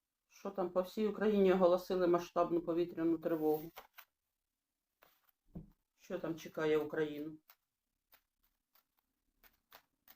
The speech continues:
Чому оголосили от це от масштабну прям повітряну тривогу?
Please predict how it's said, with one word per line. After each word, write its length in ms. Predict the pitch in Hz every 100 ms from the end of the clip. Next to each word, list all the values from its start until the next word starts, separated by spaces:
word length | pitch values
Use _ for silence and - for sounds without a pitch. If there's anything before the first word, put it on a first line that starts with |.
| _ _ _ - _ - - _ _ _ _ _ _ _
Чому 360 | - 208 185 151
оголосили 720 | 160 147 147 - 190 185 143
от 260 | 139 135 -
це 80 |
от 220 | 135 135 143
масштабну 840 | 147 160 - - 151 135 131 127
прям 240 | 139 131
повітряну 580 | 131 143 143 143 139 135
тривогу? 540 | 135 143 131 127 135